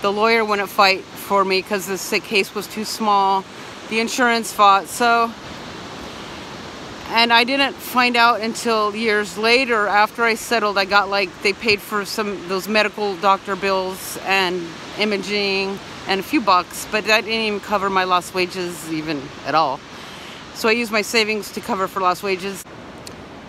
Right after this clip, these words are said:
So, uh, it wasn't until, uh, so this happened in December two thousand ten, and, um, it wasn't until,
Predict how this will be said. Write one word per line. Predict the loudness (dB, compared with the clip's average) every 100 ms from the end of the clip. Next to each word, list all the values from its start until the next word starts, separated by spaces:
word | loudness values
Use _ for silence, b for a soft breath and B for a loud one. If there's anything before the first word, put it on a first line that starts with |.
| -16
So, | 2 4
uh, | 6 4 4 2 0
it | 4
wasn't | 4 4 0
until, | 0 -2 0 2 2 2 4
uh, | 6 6 4 0
so | -4 -2 0
this | 0 2
happened | 2 2 0
in | -2 -2 -2 -4 -4 -4
December | -4 -2 -2 -2
two | -2
thousand | 0 0 0 -8
ten, | -4 0 0 0 -4 -10 -14 -16 -16 -16 -16 -16 -16 -8
and, | -4 -2 -2 -6 -6
um, | -2 0 -2 -4 -10 -14 -16 -16 -16 -18 -16 -16 -16 -16 -16 -16 -4
it | 4
wasn't | 4 4 2
until, | 0 -2 0 0 0 0 -4